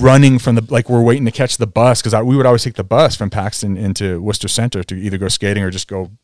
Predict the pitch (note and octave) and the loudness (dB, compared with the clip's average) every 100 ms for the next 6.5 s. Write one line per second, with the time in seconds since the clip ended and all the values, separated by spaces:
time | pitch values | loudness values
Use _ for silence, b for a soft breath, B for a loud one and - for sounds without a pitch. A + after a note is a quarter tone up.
0 | _ G2+ F2+ F2+ F#2 E2+ E2+ - F#2 E2+ | _ -6 -4 -2 -4 -6 -10 -10 -10 -6
1 | F2 F2 F2 E2 E2 - _ _ _ _ | -8 -6 -8 -8 -12 -14 _ _ _ _
2 | _ _ - B2+ - - A2+ A#2 G2+ - | _ _ 0 0 0 -6 0 2 2 -2
3 | - G#2+ F#2+ E2 - - _ _ _ _ | -2 -2 -2 -6 -10 -12 _ _ _ _
4 | _ _ _ G2 F#2+ - E3 E3 C3 C#3+ | _ _ _ -4 -4 -4 -8 -2 4 6
5 | D#3 E3+ F#3+ - D#3+ B2+ A2 G2+ A2 - | 8 6 4 0 0 2 2 0 0 -4
6 | - B2 B2+ B2 | -4 0 2 2